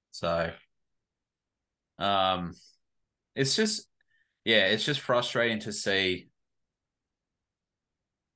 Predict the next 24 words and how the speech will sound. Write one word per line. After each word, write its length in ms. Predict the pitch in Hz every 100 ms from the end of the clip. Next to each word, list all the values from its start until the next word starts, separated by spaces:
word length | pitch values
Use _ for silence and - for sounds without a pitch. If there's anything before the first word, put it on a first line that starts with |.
| _ _ - 110 107
how 300 | - 127 131
many 160 | 131
opportunities 640 | 117 - - 104 104 98 -
we 100 | 95
keep 340 | - 101 92
getting 460 | 98 92 90 87 87 _ _ _ -
and 600 | 95 95 92 92 87 73
just 300 | - 98 -
not 300 | 101 95 -
getting 220 | 95 90 90
over 200 | 90 87
the 80 |
line. 440 | 87 85 98 156 -
It's 140 | - -
just 160 | 135
really 200 | 131 127
frustrating, 640 | 110 87 - - 110 143 139
but 260 | 90 - _ _ _ _ _ _ - - _ _ _ - _ _ _ _ _ _
like 240 | 135 143
you 80 | 139
said, 160 | 120 110
it's 120 | 98
been 180 | 131 123
better. 220 | 117 131